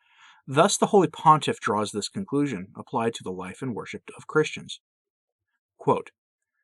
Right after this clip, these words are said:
"May each of you, brothers, in the position that is proper to him, be pleasing to God in good conscience and with reverence, without transgressing the established rule of liturgical services." See First Clement ch-, chapter forty-one, verse one.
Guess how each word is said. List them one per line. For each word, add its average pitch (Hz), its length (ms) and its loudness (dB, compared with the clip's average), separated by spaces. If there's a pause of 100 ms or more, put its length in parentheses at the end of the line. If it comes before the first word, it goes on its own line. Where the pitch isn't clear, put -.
(340)
"May 113 120 -2
each 156 300 0
of 127 120 2
you, 143 180 2
brothers, 139 480 0
in - 160 -4
the 113 80 -2
position 120 560 -6
that 113 160 -4
is 92 80 -10
proper 110 460 -4
to 165 160 -2
him, 113 180 -4 (140)
be 143 100 -2
pleasing 123 400 -4
to 147 100 -8
God 92 320 -8
in 113 140 -8
good 95 180 -10
conscience 104 600 -8
and 123 160 -6
with 104 180 -6
reverence, 120 500 -4 (300)
without 135 180 -4
transgressing 127 720 -2
the 110 80 -2
established 104 480 -6
rule 92 260 -10
of 107 80 -8
liturgical 87 520 -10
services." 131 580 -2 (1040)
See 110 220 -4
First 104 300 -4
Clement 101 380 -2
ch-, - 260 -12 (420)
chapter 107 320 -4
forty-one, 98 640 -4
verse 90 260 -10
one. 110 300 -8